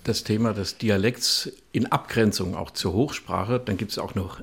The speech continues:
Regiolekte, also da gibt's viel mehr. Bevor wir das thematisieren,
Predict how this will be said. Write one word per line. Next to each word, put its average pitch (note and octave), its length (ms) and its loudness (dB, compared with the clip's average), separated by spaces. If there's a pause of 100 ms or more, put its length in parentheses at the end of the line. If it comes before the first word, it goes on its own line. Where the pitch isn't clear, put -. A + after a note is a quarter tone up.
Regiolekte, A#2 920 2
also G2 160 -4
da - 100 -6
gibt's - 320 -8
viel G#2 320 0
mehr. G#2 280 2 (600)
Bevor G#2 240 2
wir G#2+ 80 4
das G#2+ 180 0
thematisieren, A2 800 2